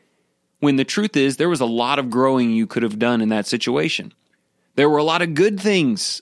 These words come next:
around you that you failed to see. So that's one extreme that we want to guard against. But there's also the other extreme, the one where people grind it out. They're grinding to a halt. They're trying to be gritty,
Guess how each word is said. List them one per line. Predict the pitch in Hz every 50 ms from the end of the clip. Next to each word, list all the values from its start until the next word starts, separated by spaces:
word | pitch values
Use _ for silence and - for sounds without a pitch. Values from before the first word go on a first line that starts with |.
| -
around | - 127 123 127 123 123 123 120 110 98
you | 104 101 95
that | 92 107 101
you | 85 117 104
failed | - - 123 123 120 123
to | 120 120
see. | - - 180 185 160 107 - - _ _ _ _ _ _ _ _ _ _ _
So | - - 185 190
that's | 196 220 220 -
one | 202 208 196
extreme | 180 143 - - - 147 151 165 175
that | 170 117
we | 120 131
want | 123 135 139 - -
to | 123
guard | 110 110 113 110 110 110
against. | 107 98 110 101 110 147 202 - - - - _ _ _ _ _ _ _ _ _ _ _ _ _ _
But | - 151 147
there's | - 160 147 160
also | 180 190 185 - - 170 160 156 139 - - _
the | - 135 139 - -
other | 127 143 139 123 127 107 92
extreme, | 101 - - - - - 110 110 104 95 90 82 - - - _ _ _ _ _ _ _ _ _ _ _ _ _ _ -
the | - 143
one | 135 147 160 170 175 180 180 175 170
where | 160 160
people | 156 - - 165 160 - - 147 143 143 143
grind | 127 110 117 120 131 131 127 127 131 131 131 127 127
it | 120 113 113
out. | 113 110 95 - -
They're | 127 123
grinding | 110 104 117 131 135 151 170 165 147 127 120
to | 107 - 123 117
a | 107
halt. | 110 131 147 127 - - - - - _ _ _ _ _ _ _ _ _ _ _ _ _ _ _ _ _ _ _ _
They're | - 127
trying | 123 - 160 165 180 185
to | 175
be | 156 151 165 160
gritty, | 127 104 107 113 117 135 151 170 190 196 202